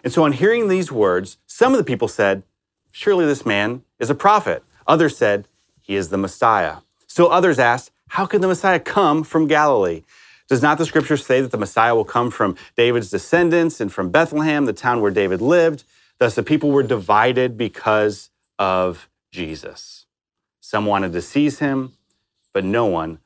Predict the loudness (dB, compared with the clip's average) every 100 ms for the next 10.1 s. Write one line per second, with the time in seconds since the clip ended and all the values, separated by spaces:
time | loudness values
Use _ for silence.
0 | _ -8 -6 -4 -8 -10 -8 -8 -10 -14
1 | _ _ _ _ -12 -12 -12 -20 _ _
2 | _ _ _ _ _ _ _ _ _ _
3 | _ _ _ -20 -20 _ _ _ _ _
4 | -6 -2 0 0 0 0 0 0 0 -2
5 | -4 -4 -6 -8 -6 0 0 0 -8 -20
6 | _ _ _ _ _ _ 2 2 2 0
7 | -4 -2 -4 -2 -2 -2 -2 -4 -2 -4
8 | -6 -8 -4 0 2 0 -2 -2 0 0
9 | -4 -14 _ -2 0 2 0 0 -2 -4
10 | -10